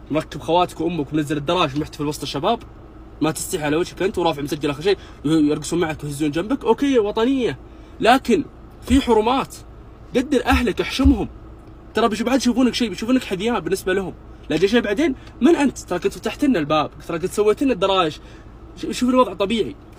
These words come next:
إذا وقع الفاس في الراس لا تلومنا نفسك. فهذه أتمنى نحن ما نشوفها يوم التأسيس هذا، واعذروني إن فصلت، لأني والله إني أتمنى لكم الخير وأتمنى للشعب الخير،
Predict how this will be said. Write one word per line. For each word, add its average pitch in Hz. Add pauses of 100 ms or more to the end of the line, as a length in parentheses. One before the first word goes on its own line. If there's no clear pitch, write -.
إذا 147
وقع 196
الفاس 233
في 233
الراس 262 (200)
لا 262
تلومنا 196
نفسك. - (380)
فهذه 160
أتمنى 151
نحن 131
ما 147
نشوفها 135
يوم 120
التأسيس 123
هذا، 156 (520)
واعذروني 139
إن 127
فصلت، 175
لأني 131
والله 135
إني 127
أتمنى 135
لكم 131
الخير 135
وأتمنى 139
للشعب 131 (560)
الخير، 151